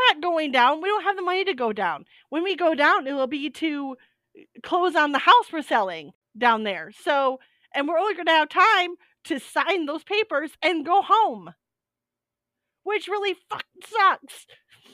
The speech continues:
The lies that come out of her mouth. Like, she doesn't even ask. She just assumes. I hate it. She knows how much I can't stand people who just assume shit. Ask questions.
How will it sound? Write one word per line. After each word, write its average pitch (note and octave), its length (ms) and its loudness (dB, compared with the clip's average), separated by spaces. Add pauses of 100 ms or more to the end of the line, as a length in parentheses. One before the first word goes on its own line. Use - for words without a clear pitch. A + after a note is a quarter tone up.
(400)
The F4 160 -2
lies E4 360 4
that F#4 100 -10
come G4 100 -4
out E4+ 140 6
of D4+ 80 4
her F4+ 120 2
mouth. F4+ 440 2
Like, D#4+ 160 -10
she B4 80 -4
doesn't B4 140 -2
even G#4 140 -6 (160)
ask. F#4+ 380 2 (120)
She D#4+ 180 -12
just D#4+ 240 -2
assumes. E4+ 720 -4 (540)
I G4+ 280 4
hate F4+ 280 2
it. - 340 -4 (1000)
She G#4+ 240 -6
knows F#4+ 580 0
how A4+ 140 -2
much E4 400 -2
I D#4 100 -8
can't E4+ 360 -6
stand F4+ 260 -4
people E4+ 240 -6
who D#4+ 120 -10
just D#4+ 220 -12
assume F4 400 -6
shit. D#4 400 -4 (320)
Ask F#4 320 4
questions. F4 680 2